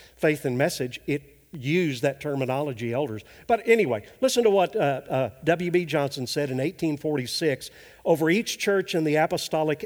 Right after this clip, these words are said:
age, a plurality of rulers was ordained." Now, these terms are used, as we read a few moments ago, interchangeably, elder or, uh, overseer or bishop, and shepherd.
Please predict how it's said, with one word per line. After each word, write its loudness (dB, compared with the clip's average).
age, -2
a -12
plurality 0
of -2
rulers -2
was -6
ordained." -2
Now, 0
these -4
terms 0
are -2
used, -4
as -6
we -4
read 0
a -2
few -4
moments -2
ago, -2
interchangeably, -4
elder -2
or, -6
uh, -14
overseer 0
or 0
bishop, -4
and 2
shepherd. -4